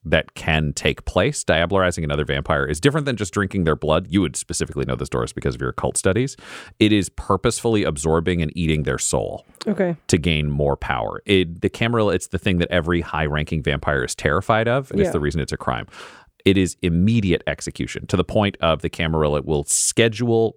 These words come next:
Speaker 1: and announce blood hunts on people who
Speaker 2: Right.
Speaker 1: have done this, which means, uh,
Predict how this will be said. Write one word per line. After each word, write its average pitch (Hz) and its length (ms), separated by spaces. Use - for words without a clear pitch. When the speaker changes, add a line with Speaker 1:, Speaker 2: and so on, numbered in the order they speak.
Speaker 1:
and 90 120
announce 82 300
blood 76 300
hunts - 380
on 73 140
people - 280
who - 80
Speaker 2:
Right. 78 100
Speaker 1:
have 73 160
done 92 180
this, 71 180
which 80 200
means, 98 420
uh, 69 180